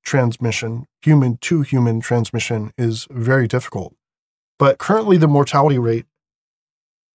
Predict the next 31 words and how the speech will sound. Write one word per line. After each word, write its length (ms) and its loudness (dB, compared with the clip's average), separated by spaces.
is 220 2
actually 680 0
around 320 2
fifty-six 540 -4
percent 420 -6
when 120 0
it 100 -4
happens. 500 -8
That's 160 2
very 180 2
high. 220 0
They 120 2
said 260 -2
those 300 2
numbers 340 2
would 120 -2
go 100 4
way, 240 4
way 180 4
down, 300 4
though, 220 2
um, 420 2
if 520 -4
it 120 4
actually 320 0
got 160 -2
more 240 2
transmissible, 760 -4
eh, 140 -4
which 260 -6
is 180 -10